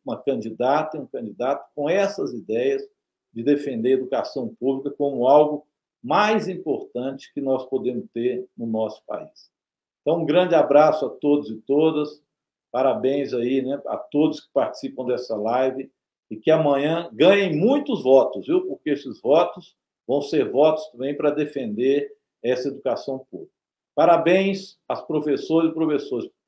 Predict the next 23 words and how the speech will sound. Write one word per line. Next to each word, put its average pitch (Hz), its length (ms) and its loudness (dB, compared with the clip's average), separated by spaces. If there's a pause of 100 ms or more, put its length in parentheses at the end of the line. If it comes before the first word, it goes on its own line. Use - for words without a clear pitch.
(360)
vou, 127 120 -4 (200)
mais 143 280 2
uma 135 240 -2
vez, 160 280 0
em 156 60 -6
nome 147 280 0
da 139 100 0
nossa 139 300 -2
querida 143 420 -2
Denise 139 480 -2
Romano, 131 560 -4 (680)
que - 60 -20
tá 123 220 -4
substituindo 117 680 -6
a 107 60 -4
Bia, 139 400 0 (240)
e 113 60 -10
muito 135 380 -6
bem 120 220 -2
lá 120 160 -4
na, 113 260 -6 (120)
no 107 100 -8
Sindiúte. 104 720 -6